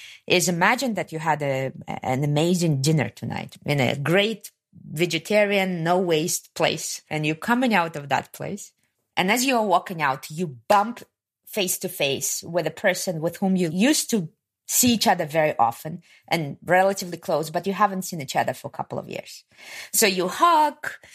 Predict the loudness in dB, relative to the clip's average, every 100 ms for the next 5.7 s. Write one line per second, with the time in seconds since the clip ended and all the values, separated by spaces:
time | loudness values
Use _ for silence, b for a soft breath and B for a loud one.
0 | B B 0 4 4 4 4 4 6 4
1 | 2 -2 -2 2 0 2 0 0 -2 -2
2 | -2 -2 4 4 4 2 2 -4 -4 0
3 | 0 0 0 0 0 2 4 4 2 2
4 | 2 2 0 -2 -2 -4 -2 -2 0 0
5 | 0 0 -4 -4 0 -2